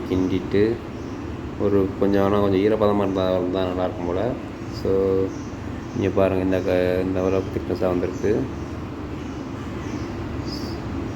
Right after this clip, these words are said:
இப்போ என்னன்னா அதில் அந்த சிக்கன் பீஸை நல்லா உதிர்த்துட்டு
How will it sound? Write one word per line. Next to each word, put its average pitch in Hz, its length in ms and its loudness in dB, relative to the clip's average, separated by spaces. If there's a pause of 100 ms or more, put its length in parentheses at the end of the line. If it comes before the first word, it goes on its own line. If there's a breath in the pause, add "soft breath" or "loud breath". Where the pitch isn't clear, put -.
(800)
இப்போ 98 180 2
என்னன்னா 101 320 4
அதில் 98 120 4 (140)
அந்த 95 160 2 (1700)
சிக்கன் 104 420 2 (120)
பீஸை 101 480 2
நல்லா 101 180 4 (100)
உதிர்த்துட்டு 101 840 0